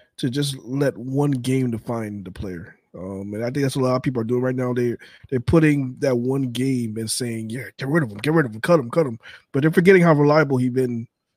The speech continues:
this whole time in Detroit. And, you know, that, that chemistry that he has with Goff, I, I, I think they, they should keep things going.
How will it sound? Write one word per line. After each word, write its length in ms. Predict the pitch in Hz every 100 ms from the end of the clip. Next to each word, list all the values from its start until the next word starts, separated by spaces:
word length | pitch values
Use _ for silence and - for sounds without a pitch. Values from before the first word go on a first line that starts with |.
| _
this 140 | - 131
whole 120 | 151
time 220 | 143 139
in 60 | 120
Detroit. 420 | 107 - 131 107 _ _ _ _ _ _ _
And, 520 | 139 135 131 127 123 123
you 100 | 143
know, 200 | 127 127
that, 280 | 147 151
that 140 | 151 147
chemistry 260 | 185 190
that 80 | 170
he 60 | 147
has 120 | 147
with 120 | 117
Goff, 260 | 120 147 123
I, 60 |
I, 220 | 113 87 90 _ -
I 140 | 87 110
think 200 | - 214
they, 140 | 214 185
they 160 | 185
should 160 | 170 170
keep 180 | 208 185
things 180 | 170 139
going. 260 | 139 107